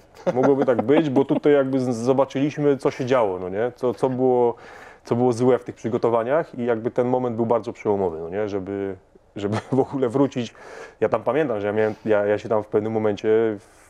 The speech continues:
wyszedłem z treningu jednym, bo się tak źle czułem, w połowie tam rundy, po prostu, wiesz, wy-, wyrzuciłem rękawice i tak jak stałem w tych, wiesz, brok-, mokrych ciuchach, po prostu wsiadłem do samochodu, nie przebrałem się nic, tylko pojechałem do domu, nie? I mówię, to jest chyba koniec, nie?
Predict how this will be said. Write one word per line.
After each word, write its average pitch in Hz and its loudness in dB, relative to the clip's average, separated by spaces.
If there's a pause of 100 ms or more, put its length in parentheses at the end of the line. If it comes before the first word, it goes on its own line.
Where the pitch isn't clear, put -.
(300)
wyszedłem 107 -4
z 107 -10
treningu 113 2
jednym, 120 0
bo 104 -8
się 98 -16
tak 104 0
źle 104 -4
czułem, 117 0
w - -14
połowie 110 0
tam 104 -4
rundy, 113 2
po 120 -4
prostu, 120 -2
wiesz, 92 0
wy-, 104 -10 (100)
wyrzuciłem 120 0
rękawice 123 0
i 139 -2
tak 139 2
jak 131 0
stałem 131 2
w - -16
tych, 110 -6
wiesz, 104 2
brok-, 117 -2
mokrych 120 -2
ciuchach, 135 0 (640)
po - -20
prostu 127 -2
wsiadłem 123 0
do 120 -8
samochodu, 120 0 (240)
nie 131 0
przebrałem 117 0
się 110 -10
nic, 131 -8
tylko - -6
pojechałem 135 -2
do 139 2
domu, 95 0
nie? 85 -8
I 92 -6
mówię, 98 -8
to 107 0
jest 104 -2
chyba 101 -2
koniec, - -12
nie? 85 -12